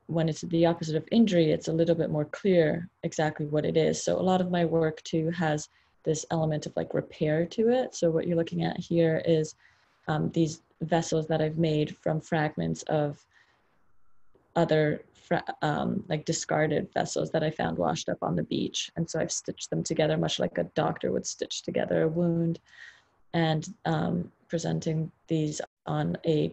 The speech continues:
plaster pedestal made out of plaster, which is associated with, like, broken bones and mending. So again, there's, like, this idea of, like, care and,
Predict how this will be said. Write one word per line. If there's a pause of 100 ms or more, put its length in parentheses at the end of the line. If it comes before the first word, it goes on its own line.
plaster
pedestal
made
out
of
plaster,
which
is
associated
with, (500)
like, (120)
broken
bones
and
mending. (640)
So
again,
there's,
like,
this (460)
idea
of,
like,
care
and,